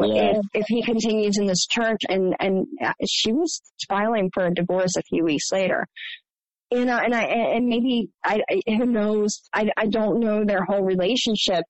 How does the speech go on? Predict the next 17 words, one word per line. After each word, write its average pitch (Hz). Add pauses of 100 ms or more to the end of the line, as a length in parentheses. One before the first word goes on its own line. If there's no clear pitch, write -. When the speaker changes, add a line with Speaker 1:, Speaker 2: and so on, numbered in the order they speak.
(100)
Speaker 2:
but 214
it, -
it 208
was 196
just -
like, 185 (160)
so 208 (100)
the 180
church, - (400)
it's -
the 196
church. -
You 220
have 202
to 214
get 208
with 208